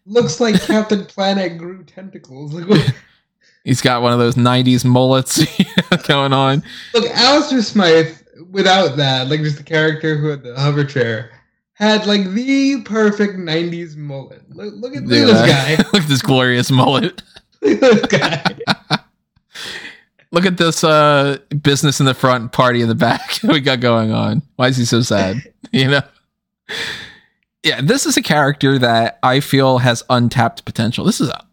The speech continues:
Speaker 2: ugly drawing. Holy shit. Sorry, everybody. <laughs> This is, uh, what is going on there?
Speaker 1: So,
Speaker 2: Um,
Speaker 1: apologies to the artist.
Speaker 2: Yeah, you know, you should have drawn better. <laughs> Uh, B J Novak, by the way, played Alistair Smythe in The Amazing Spider-Man two, and you wouldn't know it because The Amazing Spider-Man two has multiple people that are like, "Wait a minute, that's supposed to be that character? What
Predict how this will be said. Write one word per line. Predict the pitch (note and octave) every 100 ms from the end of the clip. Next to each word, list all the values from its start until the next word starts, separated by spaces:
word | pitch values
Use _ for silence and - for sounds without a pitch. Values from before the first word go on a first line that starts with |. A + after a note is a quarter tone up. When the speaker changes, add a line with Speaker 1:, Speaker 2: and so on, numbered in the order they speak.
| -
Speaker 2:
ugly | B3+ F#3 C#3+ B2+
drawing. | C3 C#3+ C3+ G#2 A2
Holy | F3 C#3+
shit. | - A2+
Sorry, | D#3+ C3+ A2
everybody. | A2 A2+ C3
<laughs> | F3+ -
This | D#3+ F3 F3
is, | D3+ B2+ A#2+ -
uh, | D#3 C#3+ A2+
what | B2+
is | C#3
going | B2 B2+
on | B2+
there? | B2 A2+ D3 - - -
Speaker 1:
So, | -
Speaker 2:
Um, | A#3+ B2 -
Speaker 1:
apologies | A3 B3 A#3+ A3 G#3+
to | G#3
the | G3+ D#3+
artist. | D3 F3 - -
Speaker 2:
Yeah, | D#3+ D3+ C#3+
you | B2 A#2
know, | A2
you | B2
should | A#2+
have | A2
drawn | G#2+ G#2
better. | G2+ G#2 - - - B3 G3+ -
<laughs> | F#3 - F#3+ - F3+ - - - _ - _ - - _ - - - - - - -
Uh, | B2+ A#2+ A#2
B | G2 C#3+
J | D3 C#3+
Novak, | C#3 B2+ A2 -
by | A#2+
the | A2
way, | A2 A2
played | - A#2 A2+ A2+
Alistair | A2 A#2 A2+ -
Smythe | A#2 A#2 A2+ A2+
in | A2 G#2+
The | G#2+ G#2+ G#2+ G#2+
Amazing | A2 G#2+ A#2
Spider-Man | - A2 G2+ G#2
two, | - A2 G#2
and | G#2
you | C3
wouldn't | D#3+ A3
know | C#4+ A3
it | B2
because | B2+ C3 D3+ -
The | C3 C#3
Amazing | C#3+ D3+ D#3
Spider-Man | - D#3+ D#3 D#3+
two | - E3+
has | D3+ D#3+ D#3
multiple | F3 E3+ C#3 C3
people | B2+ A#2+
that | A2
are | G#2
like, | G2+ G#2+
"Wait | A#3+
a | G3
minute, | A2+ G#2
that's | D3
supposed | - G3
to |
be | E3
that | A2 A2
character? | F#3+ G3+ A#3
What | B3+